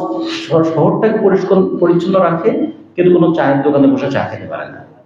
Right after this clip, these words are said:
কোনো সেলুনে গেলে তাদের চুল কেটে দেয় না। তো সেই মানুষগুলো এই কাজটা করে জীবিকা নির্বাহ করেছে, সংসার চালিয়েছে, এখন জীবনের একটা পর্যায়ে এসে বলছে তার কাল থেকে চাকরি নেই।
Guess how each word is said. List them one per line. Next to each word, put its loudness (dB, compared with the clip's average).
কোনো 2
সেলুনে 2
গেলে 0
তাদের 0
চুল 2
কেটে 0
দেয় -2
না। -12
তো 0
সেই 2
মানুষগুলো 2
এই 2
কাজটা 0
করে 2
জীবিকা 2
নির্বাহ 2
করেছে, 0
সংসার -2
চালিয়েছে, -2
এখন 2
জীবনের 2
একটা 0
পর্যায়ে 2
এসে 0
বলছে -2
তার 0
কাল 0
থেকে -12
চাকরি -14
নেই। -20